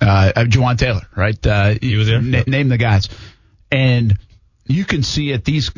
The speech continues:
Speaker 1: this kind of an event, them having a blast.
Speaker 2: Mm-hmm.
Speaker 1: I mean, they are, they are nice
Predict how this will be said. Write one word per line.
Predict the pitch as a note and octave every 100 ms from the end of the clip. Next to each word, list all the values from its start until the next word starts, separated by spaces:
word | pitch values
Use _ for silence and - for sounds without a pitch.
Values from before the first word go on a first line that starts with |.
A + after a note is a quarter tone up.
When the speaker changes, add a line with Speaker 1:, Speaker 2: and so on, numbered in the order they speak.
| -
Speaker 1:
this | C#3 D3
kind | - D#3+ C#3+
of | C3+
an | C3
event, | A#2+ C3+ C3+ _ _ _ G#2
them | B2+ A#2+
having | A#2 G#2+
a | F#2+
blast. | G2 F#2 F2 - - -
Speaker 2:
Mm-hmm. | A2+ A#2 B2
Speaker 1:
I | C#3
mean, | C3+
they | C3+ F3 F3
are, | D3 D3 C#3+ C#3 A#2+ - _ _
they | D#3+ B3
are | A#3+
nice | C3 B2+ E3 - -